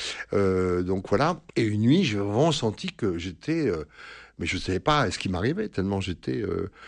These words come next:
sans dessus-dessous, quoi. Je me suis réveillé en pleine nuit, euh,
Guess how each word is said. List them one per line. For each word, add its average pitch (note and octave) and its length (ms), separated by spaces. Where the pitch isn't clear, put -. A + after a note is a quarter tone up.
sans - 240
dessus-dessous, D3 640
quoi. F#2+ 160
Je F#2 100
me F2 60
suis F#2 160
réveillé G2+ 500
en E2+ 240
pleine A2+ 280
nuit, D3 420
euh, G2 160